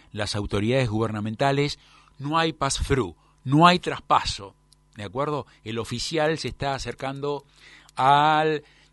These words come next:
al techo de la banda, ¿no es así?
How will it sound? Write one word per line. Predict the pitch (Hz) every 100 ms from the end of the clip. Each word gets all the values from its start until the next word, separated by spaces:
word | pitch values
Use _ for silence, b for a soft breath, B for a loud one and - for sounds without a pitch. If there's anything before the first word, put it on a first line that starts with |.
| _ -
al | - 107 110 110 110 107 104 104 104 90 -
techo | 143 156
de | 139
la | 127
banda, | 139 123 101 101 92 _ _ _
¿no | 104
es | 98
así? | 110 - 135 165